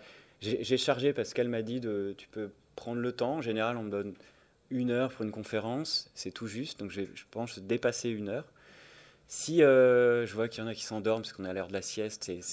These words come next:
et je comprends, c'est normal. Moi, j'essaierai de pas dormir, mais je, on peut raccourcir, on peut garder pour les questions. Ça dépend ce que vous voulez, euh, aborder comme question. J'ai, j'ai,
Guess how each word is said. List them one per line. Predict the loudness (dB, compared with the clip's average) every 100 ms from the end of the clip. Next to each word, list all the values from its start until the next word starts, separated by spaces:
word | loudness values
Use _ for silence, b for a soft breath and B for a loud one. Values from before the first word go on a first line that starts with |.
| -6
et | -4
je | 0
comprends, | 0 0 0 2
c'est | 2
normal. | 0 0 -4 -6 -8 b b b b -14
Moi, |
j'essaierai | -8 -2 -2
de | 0
pas | -2
dormir, | -2 -2 -6 -4
mais | 0 0 -2 -8
je, | -4 -2 0 0 -2 -6
on | -2
peut | 2
raccourcir, | 4 2 0 -6 -4 -6
on | -8
peut | -12
garder | -2 0 0 -6
pour | -6 -8
les |
questions. | -6 -8 -8 -12 -12
Ça | -16 -16
dépend | -14 -14 -16
ce | -14
que |
vous | -14 -16
voulez, | -12 -8 -8
euh, | -8 -12 B B B B B
aborder | -2 0 0 0 -2
comme | -4
question. | -6 -10 -10 -8 -8 -8
J'ai, | -10 -10
j'ai, | -8 -8